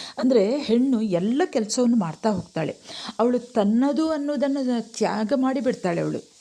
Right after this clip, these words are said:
ಎಲ್ಲೋ ಕೆಲವೊಮ್ಮೆ ಯಾವುದೋ ಒಂದು, ಯಾವುದೋ ಇರ್ಬೋದು,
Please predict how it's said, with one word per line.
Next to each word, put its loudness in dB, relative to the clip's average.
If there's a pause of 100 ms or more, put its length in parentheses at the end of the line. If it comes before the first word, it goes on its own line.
(140)
ಎಲ್ಲೋ 0
ಕೆಲವೊಮ್ಮೆ -2
ಯಾವುದೋ -2
ಒಂದು, 0
ಯಾವುದೋ -2
ಇರ್ಬೋದು, -2